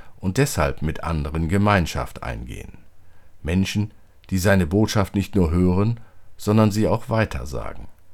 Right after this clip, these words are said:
Menschen, die seine Worte nicht nur gehört haben,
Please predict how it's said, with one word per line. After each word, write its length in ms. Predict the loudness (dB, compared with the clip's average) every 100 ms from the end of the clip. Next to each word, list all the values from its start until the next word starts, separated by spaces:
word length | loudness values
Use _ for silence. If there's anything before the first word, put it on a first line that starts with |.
| -14 -12 -14 -14 -8
Menschen, 500 | -2 2 0 0 -2
die 120 | 0
seine 360 | 0 2 0 2
Worte 320 | 2 2 0
nicht 220 | -4 -2
nur 160 | -4 -2
gehört 400 | -4 -4 -4 -4
haben, 320 | -6 -4 -6